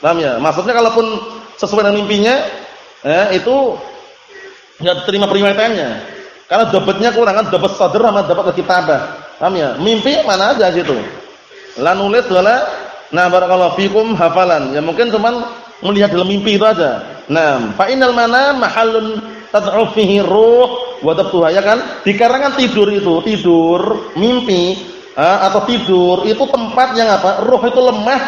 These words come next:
dan sangat lemah sekali untuk apa? Mengikat suatu hafalan atau suatu, nah, barakallahu fikum, sesuatu yang dia lihat. Paham ya? Wallahu alam bisawab. Maksudnya apa maksudnya?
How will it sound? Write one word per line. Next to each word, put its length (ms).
dan 140
sangat 400
lemah 240
sekali 320
untuk 160
apa? 560
Mengikat 400
suatu 240
hafalan 400
atau 220
suatu, 360
nah, 160
barakallahu 480
fikum, 480
sesuatu 400
yang 80
dia 160
lihat. 320
Paham 160
ya? 80
Wallahu 320
alam 240
bisawab. 320
Maksudnya 380
apa 160
maksudnya? 360